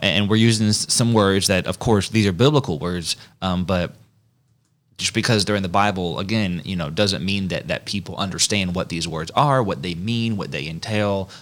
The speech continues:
uh, the implications of them, all of those things. So, so maybe we can kind of unpack some of that and, and look at, uh, in that order, um, you know, what justification is,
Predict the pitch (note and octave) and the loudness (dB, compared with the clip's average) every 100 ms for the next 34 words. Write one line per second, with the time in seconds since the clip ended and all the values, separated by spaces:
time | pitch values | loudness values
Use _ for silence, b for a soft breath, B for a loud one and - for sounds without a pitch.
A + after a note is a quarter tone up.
0 | B - E2 D#2+ F2 E2 - B2 A#2 A2+ | B -6 -4 -2 -2 -2 2 2 4 2
1 | G2+ F2+ G2 F#2 F#2+ F#2+ F2 F2 - G2 | 0 -2 -4 -2 -2 -2 -2 -2 -2 -2
2 | F2+ F2 - B B A2 A#2+ B2 C3 B2 | -2 -2 -4 B B 2 2 4 2 2
3 | B2 A2 F#2 - G2 - G#2+ F#2 F#2 F#2 | 0 0 -2 -2 -2 -2 -4 -2 -2 -2
4 | - F2 F2+ F2+ F#2+ G#2 F#2+ E2+ E2 - | -4 -6 -6 -6 -6 -4 -4 -4 -6 -12
5 | B B E2+ D2+ D2+ B2 C3 B2 - D#3 | B B -4 -2 0 2 4 2 2 2
6 | C3 F2+ G2 - B B - F#2 F2+ D#2+ | 2 0 -6 -10 B B -6 -2 -2 -4
7 | C#2+ G2 F#2+ E2+ F2+ G#2+ A2+ F#2 A#2 G2+ | -8 -6 -4 -2 -2 2 2 4 2 4
8 | - G2 - F#2+ - F2 - G#2 E2+ B1 | 2 -2 -4 -2 -2 -2 -2 -2 -2 -4
9 | A#1+ - | -2 -4